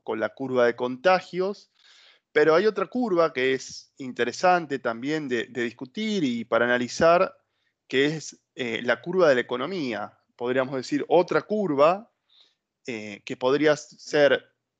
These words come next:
eh, quizá contraria al, a la salud, que podría ser, eh, la curva de la economía a través del P B I,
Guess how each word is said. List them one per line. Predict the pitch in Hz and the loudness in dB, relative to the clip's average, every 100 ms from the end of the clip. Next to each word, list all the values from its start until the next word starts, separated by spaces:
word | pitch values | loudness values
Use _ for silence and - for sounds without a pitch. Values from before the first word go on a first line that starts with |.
| _ _ _ - | _ _ _ -8
eh, | 143 120 113 110 107 | -4 -2 -2 -6 -10
quizá | - - 147 | -10 -6 -4
contraria | 131 127 214 208 151 127 131 170 196 _ _ _ - | -4 -2 2 4 4 0 -4 -4 -10 _ _ _ -4
al, | 117 110 123 - _ - | -4 -4 -10 -12 _ -10
a | 117 | -6
la | 113 | -6
salud, | - 139 185 190 202 214 _ _ _ | -6 -4 -4 -6 -10 -14 _ _ _
que | - | -12
podría | 123 170 | -2 0
ser, | 175 185 196 - _ _ _ _ _ - | 2 4 2 2 _ _ _ _ _ -12
eh, | 123 | -6
la | 117 - | -4 -4
curva | 165 156 | 0 2
de | |
la | 139 | 2
economía | 135 147 196 | 2 0 -2
a | 175 | 0
través | 131 147 | 0 0
del | 139 123 | -4 -2
P | 139 | -2
B | 123 147 | 0 0
I, | 143 104 | -2 -8